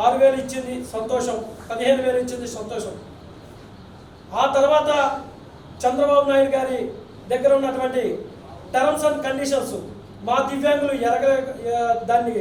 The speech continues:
పసిగట్టలేకపోయి ఉన్నారు. ఆ కొద్ది రోజులు పోగానే పెన్షన్, ఈ యొక్క సదరు సర్టిఫికెట్లు రీవెరిఫికేషన్ అని పెట్టి దివ్యాంగులలో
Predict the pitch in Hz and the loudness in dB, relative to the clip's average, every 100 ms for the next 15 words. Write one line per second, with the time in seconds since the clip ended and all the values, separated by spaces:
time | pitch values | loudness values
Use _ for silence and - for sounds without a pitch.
0 | 185 226 240 277 277 254 247 240 233 226 | -4 -4 0 2 2 0 0 -2 -2 -2
1 | 220 214 214 - - - - - - - | -2 -4 -8 -12 -18 -20 -20 -20 -20 -20
2 | - - - - - - - - - 233 | -20 -20 -20 -20 -20 -20 -20 -20 -4 -2
3 | 247 269 269 269 302 285 277 285 285 285 | 0 2 4 6 6 6 6 6 6 6
4 | 294 294 - - - - - 247 254 277 | 4 2 -6 -16 -18 -20 -2 0 2 2
5 | 277 240 240 254 254 240 254 277 285 277 | 2 2 -2 -2 -2 -2 0 0 2 0
6 | 262 262 277 269 247 254 285 277 277 269 | -2 0 0 0 -2 0 2 2 2 0
7 | 254 247 240 233 - - - - - - | 0 -2 -4 -6 -4 -6 -8 -12 -18 -20
8 | - - 240 262 294 277 269 262 | -20 -16 -10 -2 2 4 2 2